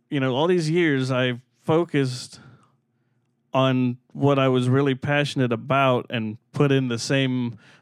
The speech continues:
money and the same time that I, that I've put into getting these other projects off the ground,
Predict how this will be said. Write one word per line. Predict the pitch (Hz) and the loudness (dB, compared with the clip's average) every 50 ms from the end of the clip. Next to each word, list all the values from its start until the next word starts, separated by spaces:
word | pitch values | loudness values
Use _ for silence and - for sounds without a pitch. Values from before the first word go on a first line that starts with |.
| _ | _
money | - 113 110 123 135 135 139 143 139 135 135 139 135 127 - _ _ _ _ _ _ _ | -12 -6 -2 0 0 2 2 2 0 0 0 -2 -2 -4 -8 _ _ _ _ _ _ _
and | - 120 107 | -8 -6 -6
the | 107 117 | -6 -8
same | 117 - 147 131 127 127 123 120 120 117 117 113 104 - - | -4 -2 -2 0 0 0 0 0 -2 -2 -4 -6 -8 -10 -12
time | - - - 143 135 135 131 135 135 131 131 131 127 127 127 - _ _ _ _ _ _ _ _ _ _ _ _ | -10 -6 -2 -2 0 0 2 2 0 0 0 -2 -2 -4 -6 -10 _ _ _ _ _ _ _ _ _ _ _ _
that | 131 127 120 131 127 123 | -10 -4 -2 0 0 2
I, | 123 120 120 120 117 117 113 110 - _ _ _ _ _ _ | 0 0 0 0 0 -2 -4 -6 -10 _ _ _ _ _ _
that | - 131 120 | -2 0 0
I've | 117 117 117 113 - - | 2 0 0 -2 -4 -8
put | 127 127 151 143 131 120 - _ _ _ _ _ _ - | -4 0 0 0 0 0 -4 _ _ _ _ _ _ -4
into | 139 127 123 123 - - - 127 | -2 -2 -2 -2 -4 -2 -2 -2
getting | 117 123 135 131 127 127 120 120 117 113 113 117 - _ - _ - - _ _ _ _ _ _ - | 0 0 0 2 2 0 0 -2 -4 -6 -8 -12 -16 _ -20 _ -20 -20 _ _ _ _ _ _ -4
these | 131 123 120 120 | -2 0 0 2
other | 127 131 135 139 131 | 2 2 2 2 0
projects | 120 - 131 127 123 120 120 123 117 113 - | 0 0 2 2 2 0 0 -2 -2 -2 -2
off | 127 120 117 117 | -2 -2 -2 -2
the | - 117 | -4 -4
ground, | 110 113 117 117 113 113 113 113 113 113 110 | -2 -2 0 0 0 0 0 -2 -2 -4 -6